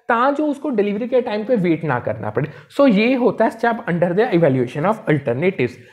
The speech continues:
नेक्स्ट जो स्टेप आता है परचेज डिसीजन। देखो, हमने प्रॉब्लम को रिकॉग्नाइज कर लिया, हमने अपनी इन्फॉर्मेशन को सर्च कर लिया, हमने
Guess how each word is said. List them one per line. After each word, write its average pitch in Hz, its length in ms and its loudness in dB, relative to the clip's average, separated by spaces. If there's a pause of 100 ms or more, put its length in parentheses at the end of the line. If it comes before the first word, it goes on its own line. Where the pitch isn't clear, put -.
(180)
नेक्स्ट 233 300 0
जो 294 100 4
स्टेप 254 680 -4
आता 233 260 0
है 269 80 -2
परचेज 247 440 -4
डिसीजन। 180 240 -6
देखो, 214 200 -4
हमने 254 160 -4
प्रॉब्लम 175 440 0
को 214 80 4
रिकॉग्नाइज 214 480 2
कर 233 100 -2
लिया, 226 240 4 (340)
हमने 240 300 0
अपनी 233 300 -4 (120)
इन्फॉर्मेशन 160 600 -2
को 233 140 0
सर्च 226 260 -4
कर 226 160 -2
लिया, 247 160 0
हमने 247 260 -4